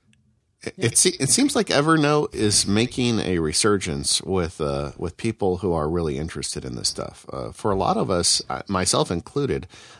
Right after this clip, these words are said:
I could never really wrap my head around it, and I was really just never that satisfied with the interface and, and certain pieces of it. And also, I always had trouble with getting data out. But,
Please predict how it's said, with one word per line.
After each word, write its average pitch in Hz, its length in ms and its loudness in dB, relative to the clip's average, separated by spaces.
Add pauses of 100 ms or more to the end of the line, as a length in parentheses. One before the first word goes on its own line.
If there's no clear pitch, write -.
I - 60 0
could - 180 -8
never 143 240 0
really 113 240 2
wrap 98 160 4
my 87 160 0
head 95 160 0
around 87 240 0
it, 92 100 -2
and 101 80 -2
I 90 60 2
was - 160 0
really 120 220 0
just 117 200 -6
never 101 320 2
that 85 220 -2
satisfied 98 800 -2
with 82 160 -6
the - 160 -6
interface - 760 -6 (640)
and, 87 500 -4
and 92 160 -6
certain 80 260 -4
pieces 107 420 -4
of 117 120 0
it. - 220 -6 (120)
And 87 440 -2
also, 90 280 0
I 85 120 2
always 85 200 0
had 73 140 -4
trouble 85 300 -4
with 80 220 -8
getting 76 300 -4
data 73 380 -6
out. 92 260 -4
But, 95 260 -6